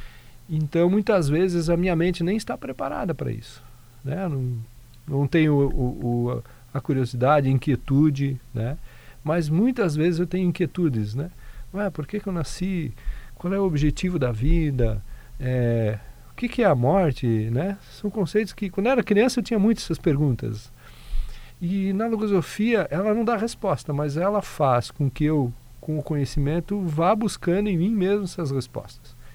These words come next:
E vá encontrando um caminho pra, pra essas inquietudes. E o mais interessante é que surgem outras inquietudes mais daí, né?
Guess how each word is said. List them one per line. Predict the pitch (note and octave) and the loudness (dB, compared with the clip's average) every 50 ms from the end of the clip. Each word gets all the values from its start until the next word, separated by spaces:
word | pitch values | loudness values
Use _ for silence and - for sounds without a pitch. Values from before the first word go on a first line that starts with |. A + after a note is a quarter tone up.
| - - | -8 -4
E | D3 | -2
vá | B2+ A#2+ D#3 F3+ | 2 4 4 4
encontrando | G3 F#3+ F3 - F#3+ E3 D3 - D#3 F#3 G#3 G3+ G3 | 4 2 2 2 2 2 2 2 0 0 -2 -2 -2
um | F#3 D3 | -4 -4
caminho | - E3 C#3 C3 D3+ F3 G3+ G3+ | -4 -4 -4 -4 -4 -4 -6 -8
pra, | - G3 G3+ G#3 G#3 - - - - - - - - | -8 -10 -10 -10 -6 -2 0 0 0 0 -2 -6 -8
pra | - F#3+ | -6 -4
essas | F#3 E3+ - F3+ E3 | -4 -2 -2 -2 -2
inquietudes. | F#3 F3+ - G3+ - - E3 C#3+ A#2+ G#2+ - - - - - - - - - - | -2 -2 -4 -6 -6 -6 -6 -6 -6 -8 -10 -14 -20 -20 -20 -20 -20 -20 -12 -8
E | G3+ | -6
o | A3+ | -2
mais | C4 D4 C4 G3 F3 | 0 2 2 4 2
interessante | E3 - F3+ D#3 D3 - - G3 F3 - | 2 2 2 2 0 0 -2 -2 -4 -4
é | |
que | - G3+ | -4 -6
surgem | F3 - - G#3 G#3 F#3 F#3+ F3 | -4 -2 -2 -2 0 0 0 0
outras | F3+ G3 G#3 G#3 G3 F3 | 2 0 0 0 0 0
inquietudes | G3 F3+ - F3 - G3+ F#3 G3 | -2 -2 -4 -4 -6 -6 -6 -6
mais | G3+ G#3 G#3 G#3 G3 E3+ C#3+ B2 | -6 -4 -4 -2 -2 -2 -4 -4
daí, | A#2 A#2+ A#2+ A2+ A2 A#2 B2+ | -4 -6 -6 -6 -6 -6 -4
né? | C3 C#3+ F#3 | -4 -4 -4